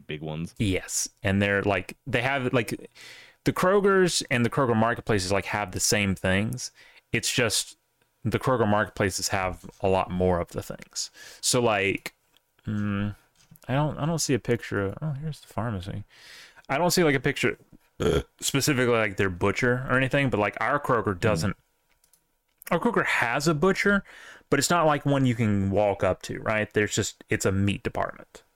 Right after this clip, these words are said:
Speaker 2: It's not a
Speaker 1: Hmm.
Speaker 2: full-fledged butcher.
Speaker 1: Hmm.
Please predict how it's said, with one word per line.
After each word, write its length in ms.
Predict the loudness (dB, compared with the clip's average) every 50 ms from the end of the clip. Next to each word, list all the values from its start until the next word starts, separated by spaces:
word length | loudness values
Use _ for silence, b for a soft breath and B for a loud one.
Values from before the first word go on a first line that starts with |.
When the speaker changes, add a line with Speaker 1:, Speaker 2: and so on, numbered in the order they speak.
| _ _ _ _ _ _
Speaker 2:
It's 160 | -8 -2 0
not 140 | 0 0 0
a 40 | 0
Speaker 1:
Hmm. 120 | 0 0
Speaker 2:
full-fledged 560 | 2 2 2 2 2 0 0 0 -2 -6 -4
butcher. 480 | -4 -4 -2 -2 -6 -10 -10 -12 -14 -20 _ _ _ _ _ _ _ _ _ _ _ _ _ _ _ _ _ _ _ _ _ _ _ _ _ _ _ _ _ _ _ _ _ _ _ _ _ _ _ _ _ _ _ _ _ _ _ _ -4
Speaker 1:
Hmm. 200 | -2 -2 -2